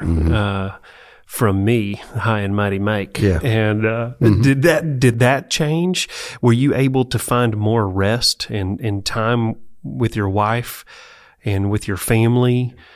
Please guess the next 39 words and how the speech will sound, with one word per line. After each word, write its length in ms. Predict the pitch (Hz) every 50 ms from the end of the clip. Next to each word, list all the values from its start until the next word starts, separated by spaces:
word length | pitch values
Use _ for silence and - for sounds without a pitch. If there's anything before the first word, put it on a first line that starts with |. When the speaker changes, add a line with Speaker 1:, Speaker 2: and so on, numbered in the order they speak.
| - _ _
Speaker 2:
How, 220 | - 131 123 - -
how 220 | 147 127 139 143
did, 440 | 147 139 117 - - 131 127 - 127
'cause 140 | - 123 107
you're 140 | 113 110 101
still 220 | - - 147 147
working 240 | 147 160 180 - 180
hard, 300 | 131 123 113 104 104 104
as 140 | 107 104 110
you've 80 | 113
Speaker 1:
Mm-hmm. 80 | 101 120
Speaker 2:
already 160 | 113 110 104 -
said, 340 | - 147 139 117 104 101 - -
Speaker 1:
Yeah. 160 | - - 80 78 - - - _ _ -
Speaker 2:
but, 400 | 151 120 113 117 110 107 - - - 135 139 127 -
uh, 300 | - 127 120 110 104 101
your 200 | 117 113 110 104
family 460 | - - - 139 139 151 156 151 139 123
time, 360 | - 143 135 127 127 123 120
your 120 | 110 101
d-, 240 | 98 101 117 107 120 113
family 320 | - 131 127 123 117 110
discipleship 760 | 104 120 110 101 - 139 135 143 - 143 - - - 127 - -
time, 320 | 135 123 120 117 117 110
your 120 | 101 95 92
marriage, 840 | 92 98 104 117 127 139 139 143 143 139 143 143 139 135 131 - - - - - -
how 200 | - - 170 226
was 240 | 233 180 143 113 117
it, 220 | 110 117 - -
how 180 | - 123 151 202
was 120 | 208 156 131
all 180 | 120 139 139 117
that 340 | 104 101 101 120 98 -
strengthened 640 | - - - - 110 98 98 - 104 101 98 95 98
when 240 | 113 113 110 107 104
your 120 | 101 101
passions 560 | 98 - - 107 101 98 - - 104 90 - -
changed? 460 | - - 110 92 92 92 - - 90
Speaker 1:
Yeah. 120 | 90 87